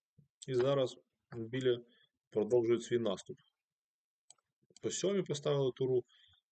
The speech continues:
король Ф один. Десь від ферзь С три, можливо, цей відхід. Тура А п'ять,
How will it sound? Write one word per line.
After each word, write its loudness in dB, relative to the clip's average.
король 6
Ф 2
один. 0
Десь 6
від -6
ферзь 0
С -2
три, 0
можливо, 0
цей -2
відхід. -6
Тура 6
А 4
п'ять, 2